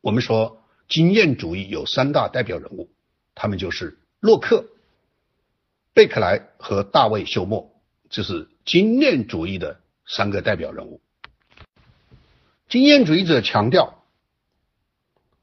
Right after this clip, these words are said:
只有合乎经验的才是合乎理性的。他们认为人类社会的所有知识全部来源于经验。比方洛克，他就认为我们的全部知识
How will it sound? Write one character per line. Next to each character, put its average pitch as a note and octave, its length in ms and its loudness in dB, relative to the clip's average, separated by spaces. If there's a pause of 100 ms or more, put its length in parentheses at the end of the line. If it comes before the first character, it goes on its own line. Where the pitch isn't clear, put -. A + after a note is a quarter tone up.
(280)
只 A3+ 120 -2
有 B3+ 160 8
合 A#3 240 4
乎 D3 160 -2
经 G#3+ 280 2
验 D4 260 6
的 - 160 -8 (280)
才 A2 200 0
是 C3 100 -2
合 B2+ 160 0
乎 C3 140 -2
理 G2 180 -6
性 E3+ 220 0
的。 - 120 -10 (1300)
他 A#3+ 100 4
们 C#4 140 6
认 C#4+ 160 4
为 F3 180 2
人 D3 300 2
类 D#4+ 160 2
社 B3+ 180 0
会 G#3 100 0
的 F3 60 0
所 F3+ 420 2
有 A3+ 160 4
知 C#3 200 -2
识 G2 240 -8 (120)
全 A#2 500 0
部 D#4 280 -2 (100)
来 - 160 -2
源 F#2 240 -2
于 C#2 60 -12
经 D2+ 180 -10
验。 E2 200 -10 (1400)
比 G#2 100 -2
方 C3 220 2
洛 F#3+ 160 4
克， - 340 0
他 - 120 -6
就 B2 100 0
认 C#3 140 0
为 D#2+ 180 -6 (200)
我 C3+ 160 0
们 F#3+ 120 -2
的 G3+ 100 2
全 C3 340 -2
部 G#3 100 0
知 F3 200 -6
识 A2 240 -6